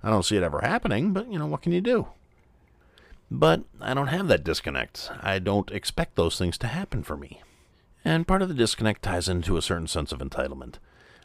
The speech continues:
I was not raised to believe anybody owed me anything. I, if I want something, I go out and I earn it, and I get it. Because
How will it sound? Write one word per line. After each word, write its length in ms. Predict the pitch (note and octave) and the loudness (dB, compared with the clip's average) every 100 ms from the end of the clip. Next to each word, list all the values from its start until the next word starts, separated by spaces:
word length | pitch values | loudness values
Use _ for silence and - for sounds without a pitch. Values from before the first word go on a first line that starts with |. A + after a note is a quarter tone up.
| - | -10
I 280 | - C#3 D#3+ | -2 0 2
was 280 | C#3+ G#2 | 2 2
not 260 | G#2 A2 G#2+ | 2 0 0
raised 560 | D#2+ E2 E2+ E2+ D#2+ - | -4 2 4 4 2 -2
to 80 | C#2+ | -4
believe 420 | D2+ D#2 E2+ D2+ | -2 0 0 0
anybody 400 | E2 D2+ D2+ D2+ | 0 2 0 2
owed 220 | D2+ D2+ | 2 2
me 240 | D#2 D#2+ | 0 0
anything. 500 | C#2+ E2 D2 - - - - - - - | 0 0 -2 -6 -12 -14 -16 -16 -18 -14
I, 220 | C#2 D#2+ - | -8 -8 -6
if 200 | E2 D#2 | -4 0
I 120 | G2 | 2
want 300 | B2+ F#2+ B2 | 2 2 0
something, 400 | - C3 D3+ D3+ - | 0 0 0 -4 -4
I 200 | - C#3 | -2 0
go 160 | A2+ F#2+ | 2 2
out 180 | F#2 | 2
and 160 | - E2+ | 0 -2
I 140 | G2+ | 0
earn 180 | E2+ E2 | 0 0
it, 120 | C#2 - | -2 -6
and 140 | D#2+ | -4
I 80 | G2 | -4
get 260 | G2 E2+ A#1+ | -2 -2 -2
it. 200 | - - _ _ _ _ _ - _ _ _ | -8 -18 _ _ _ _ _ -20 _ _ _
Because 500 | F2 G#2+ G2 F2+ | -4 4 4 4